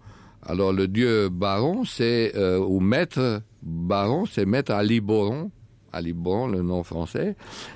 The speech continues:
Et, euh, bon, euh, il apparaît sous la forme d'un jeune homme, euh, vêtu de mauve, euh, et tout, mais il ne, euh, il ne répond pas aux demandes de Gilles de Rais, qui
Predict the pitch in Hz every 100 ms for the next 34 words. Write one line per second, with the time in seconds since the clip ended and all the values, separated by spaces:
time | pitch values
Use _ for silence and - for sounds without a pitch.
0 | - 139 139 143 - 120 113 110 104 92
1 | 95 - 123 104 107 104 101 95 85 107
2 | - 87 - 92 90 82 80 87 87 82
3 | 101 101 82 80 80 85 - 95 82 82
4 | 85 98 120 120 92 87 85 82 82 -
5 | 143 104 123 160 - - - - - 107
6 | 104 104 104 98 90 - - 107 101 98
7 | 101 95 104 107 110 104 117 120 107 123
8 | 104 156 117 98 90 92 87 82 85 90
9 | 87 95 143 131 - 123